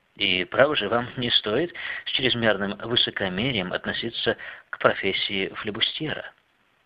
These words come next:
Среди них немало людей, которые сослужили хорошую службу и вашей родине, и моей, ставя препоны алчному хищничеству Испании.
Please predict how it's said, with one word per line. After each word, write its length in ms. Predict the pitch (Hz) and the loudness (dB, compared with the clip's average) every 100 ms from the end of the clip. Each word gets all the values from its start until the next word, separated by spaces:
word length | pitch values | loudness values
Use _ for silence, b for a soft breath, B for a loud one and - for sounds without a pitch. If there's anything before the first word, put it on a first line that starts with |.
| _ | _
Среди 540 | - 135 143 190 175 143 | -6 -2 0 2 2 0
них 420 | 139 143 185 - | 0 0 -2 -2
немало 480 | 175 180 170 156 165 | -2 0 2 2 2
людей, 380 | 185 185 131 | -2 -2 -2
которые 360 | 101 110 95 95 B B | -2 -4 -2 -2 B B
сослужили 480 | - 131 104 101 101 | -6 -4 -4 -2 -2
хорошую 400 | 101 95 95 92 | 2 2 2 0
службу 400 | - 95 131 117 | 0 0 -2 -2
и 160 | 90 B B B - | -4 B B B -2
вашей 600 | 92 90 98 - 101 90 | 0 2 2 2 2 0
родине, 420 | 90 95 117 120 | 0 -2 -4 -6
и 100 | - | -6
моей, 540 | 104 101 113 135 80 b b | -4 -2 -2 -4 -6 b b
ставя 460 | - - 90 85 - - | -2 2 4 2 0 -4
препоны 580 | 95 - 113 104 87 b b b - | -6 -4 -2 -2 -2 b b b 0
алчному 640 | 104 104 - - 95 92 | 2 4 2 0 -4 -6
хищничеству 880 | - - 123 107 - - - - 90 | -8 -6 -2 2 0 0 -4 -4 -8
Испании. 800 | - - - - 127 85 - - | -8 -6 -6 -4 -4 -4 -8 -14